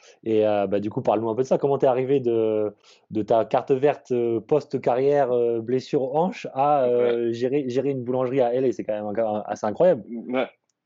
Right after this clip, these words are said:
Speaker 2: Bah, en fait, euh, quand je me suis blessé, c'est, euh, la question, c'est, euh, et que j'ai gagné la carte verte, c'est la question, c'est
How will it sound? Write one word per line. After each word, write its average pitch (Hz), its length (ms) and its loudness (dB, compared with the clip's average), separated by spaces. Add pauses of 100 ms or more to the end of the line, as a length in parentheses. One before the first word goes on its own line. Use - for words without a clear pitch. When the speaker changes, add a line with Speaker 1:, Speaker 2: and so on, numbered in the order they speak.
(220)
Speaker 2:
Bah, 135 520 2 (280)
en 127 120 -4
fait, 170 400 -6 (120)
euh, 107 420 -4 (360)
quand 139 160 -8
je 131 100 -12
me 131 60 -10
suis 127 160 -14
blessé, 117 480 -8
c'est, 104 320 -12
euh, 98 220 -6
la 107 120 -8
question, 135 400 -10
c'est, 123 320 -6 (560)
euh, 90 180 -6 (280)
et 110 120 -8
que 110 100 -12
j'ai 113 160 -2
gagné 117 180 -4
la 120 40 -4 (240)
carte 107 140 -2
verte, 139 160 -2
c'est 117 100 -8
la 104 80 -4
question, 135 300 -8
c'est 131 380 -2